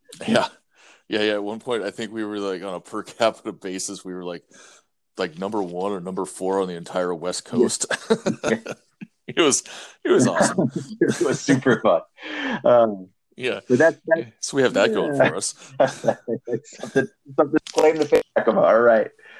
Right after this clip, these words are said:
Speaker 2: Um, yeah.
Speaker 1: Yeah, yeah,
Speaker 2: Well,
Speaker 1: yeah.
Speaker 2: um, anything else you wanna tell the team about what's, what's coming up in terms of projects for you? I know we've got the, um, the rosés bottling up here soon. You said you got your, your High Life bottles in the other day to start, start, uh,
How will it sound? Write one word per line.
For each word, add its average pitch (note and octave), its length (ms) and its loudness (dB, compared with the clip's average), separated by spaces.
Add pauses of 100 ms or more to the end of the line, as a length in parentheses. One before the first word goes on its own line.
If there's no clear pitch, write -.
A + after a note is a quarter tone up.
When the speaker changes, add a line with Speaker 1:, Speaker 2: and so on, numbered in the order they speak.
(420)
Speaker 2:
Um, A2 400 4 (300)
yeah. G#3+ 200 -2
Speaker 1:
Yeah, A#2 180 6
yeah, G2+ 240 4
Speaker 2:
Well, D3+ 160 8
Speaker 1:
yeah. D3+ 220 8
Speaker 2:
um, C#3+ 320 -2
anything F3+ 380 0
else E3+ 180 2
you F3 80 -2
wanna D#3+ 160 2
tell D#3 160 4
the D#3+ 100 2
team F3 280 2
about D#3+ 240 6
what's, D3+ 300 0
what's D3+ 180 2
coming D3+ 260 4
up D3 140 4
in D3+ 80 -2
terms D3 240 2
of C3+ 140 -2 (160)
projects C#3+ 380 4
for - 180 -4
you? D#3 280 8
I D3+ 80 6
know C#3+ 140 8
we've C3+ 160 4
got C3+ 200 6 (100)
the, C3+ 220 6
um, A#2+ 400 4 (540)
the C3 80 6
rosés B2+ 460 6
bottling B2+ 340 4
up B2 120 2
here A#2+ 120 2
soon. B2 280 0
You A#2+ 60 2
said A#2+ 200 2
you A2+ 80 2
got A#2+ 260 4
your, A#2 360 6
your A#2+ 140 2
High B2 180 4
Life A#2 280 4
bottles A2+ 520 0 (200)
in A#2+ 240 6
the A#2+ 120 8
other A#2+ 140 6
day A#2 240 4
to A#2 100 6
start, A2+ 400 2
start, - 380 0
uh, A2+ 260 6